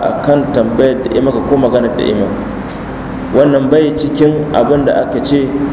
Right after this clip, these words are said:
idan kai magana a ranar Juma'a ka yi aikin banza, ka yi shirme. A, sau da haka shi liman da yake huɗubar, saƙon da yake barwa ake so a saurara a ji.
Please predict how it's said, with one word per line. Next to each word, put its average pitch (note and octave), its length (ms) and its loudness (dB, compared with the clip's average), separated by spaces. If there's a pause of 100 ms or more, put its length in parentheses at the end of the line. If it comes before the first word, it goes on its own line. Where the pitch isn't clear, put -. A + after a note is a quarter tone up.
(140)
idan B2+ 320 2
kai D3 80 2
magana B2+ 520 0
a A2+ 80 0
ranar B2+ 320 0
Juma'a B2+ 600 0
ka A#2+ 80 4
yi B2+ 100 4 (140)
aikin A#2 320 -4
banza, A#2+ 400 2 (1500)
ka A#2 160 6
yi B2+ 160 4
shirme. G#2 400 -2
A, A2+ 440 2 (920)
sau C3 120 4
da C3 140 6
haka C#3 140 0
shi F3 200 2
liman D3+ 360 2
da C#3+ 80 4
yake C3+ 360 0
huɗubar, D3 360 0 (680)
saƙon D#3 480 2
da D#3 80 4
yake D#3 180 0
barwa C#3 380 0
ake C3 180 -4
so - 220 0
a - 80 -2
saurara A#2+ 580 0
a - 60 -4
ji. - 80 -4